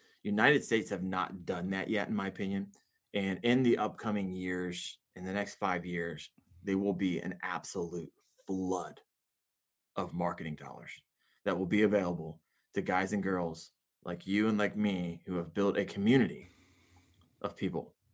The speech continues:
and they will reach out to you. You're, I've already get a lot. I don't get a lot of domestically. We're still here in the United States, like, oh, fandom and tournament anglers, and they think,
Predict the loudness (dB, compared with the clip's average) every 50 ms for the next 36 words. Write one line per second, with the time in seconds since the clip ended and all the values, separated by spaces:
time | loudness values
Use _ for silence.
0 | _ _ _ _ _ _ _ -6 -2 2 4 6 6 10 10 10 10 10 8 8
1 | 6 4 0 -6 -8 -4 4 6 8 8 8 8 8 10 10 10 10 10 10 8
2 | 8 8 8 6 4 4 6 6 4 6 6 6 6 8 8 8 6 6 4 0
3 | -2 -6 -10 -8 -4 -4 -2 -2 -2 -2 -2 -2 -2 -2 0 0 0 2 2 2
4 | 2 0 0 -2 0 4 6 6 8 8 6 6 6 4 4 4 4 2 0 -2
5 | -2 0 0 0 -2 -4 -6 -6 -6 -6 -6 -10 -16 -20 -20 -20 -20 -20 -20 _
6 | _ 0 2 4 6 6 6 6 6 4 2 0 -4 -10 -20 -20 -20 _ -16 -6
7 | -2 0 0 2 2 2 2 2 2 2 0 0 0 0 -2 -2 -2 -4 -6 -6
8 | -4 -2 -2 0 0 0 -2 -2 -2 -2 -4 -4 -2 -2 -2 0 0 0 -2 -2
9 | -2 -4 -4 -6 -8 -8 -8 -8 -10 -14 _ _ _ _ _ -2 -2 -2 2 2
10 | 2 2 2